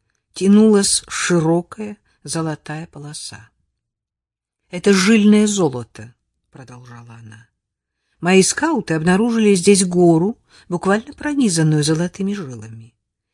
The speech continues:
Редчайший феномен. Романтик, подобный вам, тут же написал бы хлесткую статью, и досужие журналисты расписали бы вас в сотнях интервью.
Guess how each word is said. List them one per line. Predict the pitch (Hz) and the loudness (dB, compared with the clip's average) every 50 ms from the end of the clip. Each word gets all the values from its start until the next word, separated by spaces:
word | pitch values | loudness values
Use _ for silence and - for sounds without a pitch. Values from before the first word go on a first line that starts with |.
| _ _ _ | _ _ _
Редчайший | - 160 185 180 - - - - 190 180 190 214 220 - - 185 156 | -6 -4 -4 -4 -4 -6 -6 -4 -2 0 0 0 -2 -4 -6 -8 -8
феномен. | - - 165 160 165 156 135 117 113 117 - _ _ _ _ _ _ _ _ _ _ _ _ _ _ - 160 | -6 -4 -4 -4 -4 -4 -6 -10 -14 -18 -20 _ _ _ _ _ _ _ _ _ _ _ _ _ _ -10 -6
Романтик, | 185 190 202 247 285 294 277 - - _ | -4 -2 0 0 -2 -4 -6 -8 -10 _
подобный | - 190 180 196 185 170 185 180 170 | -4 -2 0 0 0 2 2 2 2
вам, | 160 180 185 185 185 | 2 2 0 0 -2
тут | - 320 339 330 - | -2 -4 -6 -4 -2
же | 196 | 0
написал | 180 170 151 - 165 - - 175 170 160 | 0 0 0 -2 -2 -4 -2 -2 -2 -2
бы | 156 160 160 - - - _ | -2 -4 -6 -8 -10 -20 _
хлесткую | - - 196 202 202 180 - - - - 175 160 | -6 0 2 2 2 2 0 -4 -6 -2 -2 -2
статью, | 151 - - - 156 147 - - 175 233 285 | -2 -2 -4 -6 -6 -8 -8 -10 -10 -8 -6
и | 254 214 196 175 165 | -4 -2 -2 -2 -2
досужие | 156 160 175 170 - 196 190 175 180 170 165 | 0 0 0 0 2 2 2 2 2 0 0
журналисты | 151 175 175 175 170 165 175 196 208 - - 196 180 | 0 0 0 2 2 0 0 0 -2 -4 -4 -6 -6
расписали | 180 - - 175 165 - 190 180 175 180 | -6 -6 -6 -6 -6 -4 -4 -4 -4 -4
бы | 165 170 170 170 - - - _ - | -4 -4 -4 -6 -8 -14 -20 _ -12
вас | 147 143 180 185 - - - | -6 -4 -4 -4 -4 -6 -8
в | - | -6
сотнях | - - - 202 190 _ - 170 156 - - | -4 -2 -2 -2 -2 _ -8 -12 -10 -8 -6
интервью. | 160 156 - - 165 160 156 147 127 127 120 113 143 | -6 -6 -6 -6 -8 -8 -10 -12 -14 -16 -18 -20 -20